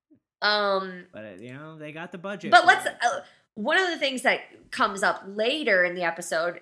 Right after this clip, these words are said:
Speaker 1: that's related to this, the dynamite, right? They have the whole plan of what they're gonna do, and they're gonna put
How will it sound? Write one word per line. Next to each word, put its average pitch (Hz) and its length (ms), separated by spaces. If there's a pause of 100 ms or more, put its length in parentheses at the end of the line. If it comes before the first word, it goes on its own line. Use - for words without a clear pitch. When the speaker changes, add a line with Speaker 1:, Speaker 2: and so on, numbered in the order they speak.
Speaker 1:
that's 175 260
related 190 360
to - 80
this, 170 440
the 196 60
dynamite, 175 380
right? 175 140
They 180 100
have 185 160
the 160 60
whole 190 160
plan 185 440
of 180 100
what 180 120
they're 180 100
gonna 180 180
do, 180 320
and 170 100
they're 165 60
gonna 170 140
put 170 180